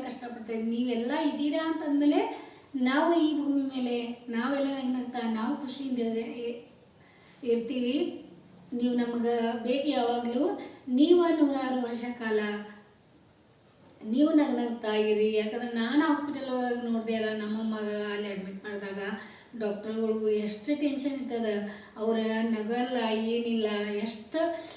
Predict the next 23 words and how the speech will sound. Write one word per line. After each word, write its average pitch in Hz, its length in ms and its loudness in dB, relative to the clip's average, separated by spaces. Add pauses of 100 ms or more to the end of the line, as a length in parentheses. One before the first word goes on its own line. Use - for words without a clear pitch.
(180)
ಆಮ್, 240 420 -2
ಅಂದ್ರೆ, 254 380 0 (540)
ಆಮ್, 233 460 -2
ಎಷ್ಟು 285 340 0
ಅವರು 285 320 6 (1400)
ಮಾತಾಡೋದಿರಲಿ, 233 800 2
ಮಾಡೋದಿರಲಿ, 226 760 0
ಎಷ್ಟು 226 300 -2
ಸೈಲೆಂಟಾಗಿ, 233 800 -2
ಎಷ್ಟು 214 300 -2
ನೀಟಾಗಿ 240 560 -2
ಎಲ್ಲ 226 420 0
ಹೆಂಗೆ 220 500 -4
ನಿಭಾಯಿಸ್ತಾರಲ್ಲ, 214 680 -4 (540)
ಅದು 208 200 -2
ನೋಡಿದ 240 260 -2
ಮೇಲೆ 233 180 -2
ನನಗೆ 220 380 -2 (560)
ನಾಳೆ 226 680 0 (800)
ಶರಣು 240 440 4
ಮತ್ತು 233 160 -4
ಸಮೃದ್ಧಿನೂ 220 680 -2
ಹಿಂಗನ 240 440 -2